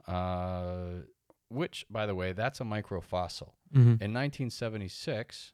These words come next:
Speaker 1: nasa sent the Viking mission, two orbiters and two landers.
Speaker 2: Yep.
Speaker 1: The two landers landed on complete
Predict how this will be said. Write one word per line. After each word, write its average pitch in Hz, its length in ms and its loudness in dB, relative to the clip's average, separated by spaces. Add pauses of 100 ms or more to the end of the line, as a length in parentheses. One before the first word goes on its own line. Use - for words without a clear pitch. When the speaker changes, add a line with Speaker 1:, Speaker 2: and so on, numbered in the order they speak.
(160)
Speaker 1:
nasa 110 540 -2 (100)
sent 95 380 -6 (760)
the 95 60 -12
Viking 104 520 -4
mission, 85 440 -8 (200)
two 143 300 -2
orbiters 117 560 -2
and 85 140 -12
two 110 200 -4
landers. 87 540 -4 (100)
Speaker 2:
Yep. 117 220 6 (120)
Speaker 1:
The 92 80 -8
two 139 220 -4
landers 104 420 -2
landed 87 300 -4
on 80 200 -8 (140)
complete 127 400 -8